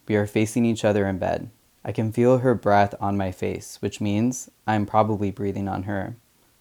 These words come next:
What if I'm exposing her? We started taking extra precautions. Whenever I come home, I immediately doff my scrubs and jump into the shower by the entrance of our apartment. We keep all of my scrubs and hospital gear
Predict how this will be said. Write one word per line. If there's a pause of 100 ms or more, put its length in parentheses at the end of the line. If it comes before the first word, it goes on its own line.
What
if
I'm
exposing
her? (840)
We
started
taking
extra
precautions. (180)
Whenever
I
come
home, (240)
I
immediately
doff
my
scrubs (120)
and
jump
into
the
shower
by
the
entrance
of
our
apartment. (640)
We
keep
all
of
my
scrubs
and
hospital
gear